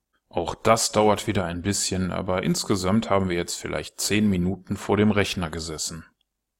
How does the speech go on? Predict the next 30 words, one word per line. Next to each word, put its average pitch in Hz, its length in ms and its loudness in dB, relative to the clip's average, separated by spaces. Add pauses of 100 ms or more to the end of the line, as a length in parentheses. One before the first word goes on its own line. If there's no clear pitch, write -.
(500)
Ich - 200 -4
kann 190 180 4
mich 190 140 4
noch 139 160 0
an 92 140 2
Zeiten - 420 0
erinnern, 117 420 4
wo 104 140 4
eine 90 240 0
Linux-Installation 104 1200 0
einen 98 260 -2
halben 95 280 0
Tag - 320 -2
gedauert 76 500 -6
hat. - 280 -10 (440)
Köller 160 340 4
Host 127 380 0
warnt 101 380 2
mich 175 220 2
übrigens 120 600 4
gerade 95 440 0
parallel, 107 880 2
dass 101 320 0
sich 95 200 -6
jemand 90 380 -4
auf 98 200 -6
meinem 104 280 -2
Server 90 380 0
angemeldet 78 640 -8
hat. - 300 -10